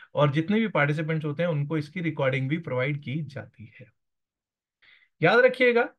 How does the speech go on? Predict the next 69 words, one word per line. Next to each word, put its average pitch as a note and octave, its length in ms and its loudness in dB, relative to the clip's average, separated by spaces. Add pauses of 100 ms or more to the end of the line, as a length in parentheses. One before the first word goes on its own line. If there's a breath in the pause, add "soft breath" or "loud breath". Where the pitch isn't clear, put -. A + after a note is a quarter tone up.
(140)
कि D3 100 -4
जो D3 160 2
भी G3 100 0
बातचीत E3 380 0
इस D#3 120 -4
वीडियो D#3 220 0
में D#3 120 -2
की D#3+ 160 -4
गई E3 120 -2
है, F3 100 -6
सिर्फ C#3 260 -8
और D3 80 -2
सिर्फ D3 200 -4
एकेडमिक D3 400 0
पर्पसेस E3 400 0
से E3+ 100 -4
की E3 160 -4
गई E3+ 140 0
है, E3 60 2
इसका D3 220 -4
बाय B2+ 180 0
सेल B2+ 180 -8
की C3 100 -6
सलाह B2 220 -4
से A#2 120 -12
कोई B2 160 -10
लेना B2+ 220 -2
देना D#3+ 320 -2 (400 loud breath)
नहीं C3 260 2
है। A#2 60 -4
बाय A#2+ 240 -2
सेल A#2+ 120 -10
की B2 100 -10
सलाह D3+ 240 2
के E3+ 140 -2
लिए D#3+ 100 0
आप C3 180 -2
अपने C#3+ 200 -4
फाइनेंशियल D#3 380 -2
एडवाइजर A#2+ 280 -4
से D3 160 -8
कर B2+ 220 -2
सकते A#2+ 320 -10
हैं A#2 180 -6
बातचीत। A2 400 -14 (520 soft breath)
उम्मीद C3+ 220 0
करता D3 300 0
हूँ G3+ 180 0 (280 loud breath)
वीडियो D#3+ 220 4
को G#3 100 0
आप G3 120 0
already E3+ 320 0
लाइक C#3+ 300 -4
कर C#3 120 -4
चुके B2+ 280 -10
होंगे, A#2 180 -4
नहीं C3 260 0
किया F3 160 2
है E3+ 60 4
तो E3+ 60 -4
लाइक B2+ 240 -2
कीजिएगा, C#3 480 -6 (280 loud breath)
शेयर A3+ 280 0
कीजिएगा E3+ 340 2
दोस्तों D3 320 -2
के C#3+ 80 -2
साथ। C#3+ 260 -4
And D3 320 2
my B2+ 80 0